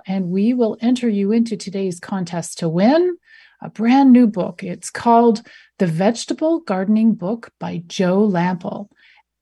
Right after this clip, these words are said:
Essential Guidance for Growing Vegetables Like a Pro. And the book is valued at twenty-four ninety-five. So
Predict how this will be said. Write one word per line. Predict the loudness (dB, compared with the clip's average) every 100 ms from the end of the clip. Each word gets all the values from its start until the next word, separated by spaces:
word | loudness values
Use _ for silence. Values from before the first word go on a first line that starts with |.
| _
Essential | -6 -4 2 2 2 0
Guidance | 2 2 4 2 0
for | -4 -10
Growing | -2 0 0
Vegetables | -2 -4 -4 -10 -8 -8 -10 _ _
Like | -6 -2 -2 -2
a | -4
Pro. | -2 -4 -2 -4 -8 -14 -20 -20 -6
And | 4 4
the | 6
book | 2 2
is | 0 2
valued | 4 4 4 2
at | 0
twenty-four | -4 -4 -4 -6 -4 -2
ninety-five. | -2 -4 -6 -8 -10 -10 -14 _ _ _
So | -10 0 0